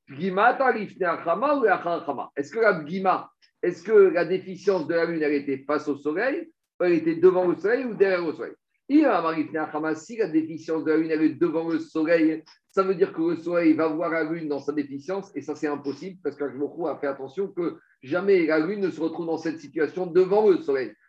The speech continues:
Donc, s'ils ont dit ça, les témoins, lo amarkum, de amar Rabbi Yochanan, Rabbi Yochanan a dit, maï dirtim. Il y a un verset <clears throat> de Yov qui dit comme ça. Yov a dit,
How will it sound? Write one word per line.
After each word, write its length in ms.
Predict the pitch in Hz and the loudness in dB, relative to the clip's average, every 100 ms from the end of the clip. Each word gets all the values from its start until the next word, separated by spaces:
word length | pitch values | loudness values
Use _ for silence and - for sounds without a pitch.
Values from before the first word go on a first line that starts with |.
| _ | _
Donc, 260 | 143 233 208 | 2 2 2
s'ils 320 | - 233 208 | -10 -8 -2
ont 80 | 202 | -2
dit 140 | 185 | -4
ça, 160 | 165 180 | -2 0
les 160 | 165 135 | 0 0
témoins, 460 | 135 151 190 214 _ - | -2 0 -2 -4 _ -4
lo 520 | 185 214 220 247 - | 2 10 10 10 4
amarkum, 880 | 185 175 160 147 - - 135 120 110 - _ - | 2 2 2 -2 -4 -10 -8 -8 -12 -20 _ 0
de 100 | 131 | 2
amar 300 | 127 160 185 | 2 0 0
Rabbi 220 | 180 156 | 0 2
Yochanan, 460 | 147 123 104 120 98 | 0 0 -6 -8 -8
Rabbi 160 | 131 139 | -4 -4
Yochanan 220 | 156 160 | -2 -2
a 60 | |
dit, 160 | 143 156 | -2 -2
maï 200 | 147 170 | -2 -2
dirtim. 380 | 139 - 117 98 - _ _ | -4 -8 -12 -18 -20 _ _
Il 60 | 143 | -2
y 40 | |
a 60 | 156 | 0
un 40 | |
verset 580 | 160 160 - 196 185 - 196 185 160 - | -2 -2 8 10 8 4 -10 -10 -10 -14
<clears throat> 420 | _ _ _ _ 139 | _ _ _ _ -4
de 220 | 139 165 | 2 4
Yov 400 | 175 202 160 113 - - 170 | 6 4 4 -4 -20 -18 -10
qui 80 | |
dit 120 | 180 - | -10 -2
comme 200 | 160 143 | -2 -2
ça. 280 | - - _ _ _ 139 | -6 -8 _ _ _ -12
Yov 400 | 139 180 214 196 | 0 4 6 4
a 100 | 190 | 2
dit, 400 | 214 196 196 | -2 -6 -4